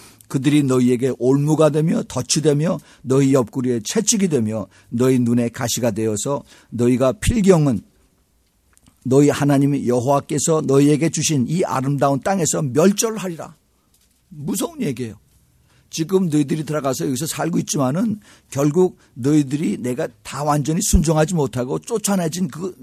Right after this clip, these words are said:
쫓아내지 못한 그것 때문에 여기서 멸절을 한다라고 했어요. 굉장히 아주 그 무서운, 어, 단어를, 어, 말씀하고 계십니다. 왜,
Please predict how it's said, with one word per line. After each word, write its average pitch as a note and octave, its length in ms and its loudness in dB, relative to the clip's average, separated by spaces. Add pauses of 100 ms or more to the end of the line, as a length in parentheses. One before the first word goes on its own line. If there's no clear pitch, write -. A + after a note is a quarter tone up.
쫓아내지 D3 460 -2
못한 C#3+ 340 -2
그것 D3 220 -2
때문에 C3 560 0 (760)
여기서 C3 580 -2
멸절을 B2+ 640 -8
한다라고 D#3+ 400 -10
했어요. - 200 -18
굉장히 G3+ 500 -6 (100)
아주 C#3+ 320 -12 (120)
그 C#3 100 -16
무서운, D3 600 -8 (340)
어, A#2 220 -4
단어를, A#2+ 560 -4 (420)
어, G#2+ 200 -6
말씀하고 G#2+ 580 -8
계십니다. G2 400 -10 (160)
왜, E3 200 -2